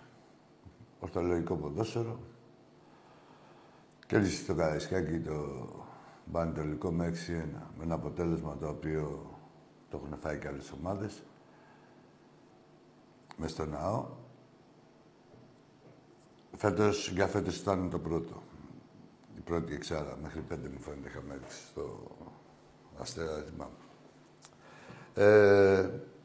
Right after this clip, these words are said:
αυτά απλά πράγματα είναι. Ε,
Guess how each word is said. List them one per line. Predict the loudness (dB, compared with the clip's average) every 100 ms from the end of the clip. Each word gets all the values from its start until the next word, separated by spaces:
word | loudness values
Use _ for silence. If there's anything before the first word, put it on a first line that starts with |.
| -20 -20 4
αυτά | 6 10 12
απλά | 12 12 12
πράγματα | 12 10 8 10 10
είναι. | 10 8 2 -2 -10 -12 -14 -14 -10 2
Ε, | 8 10 10 8 6 4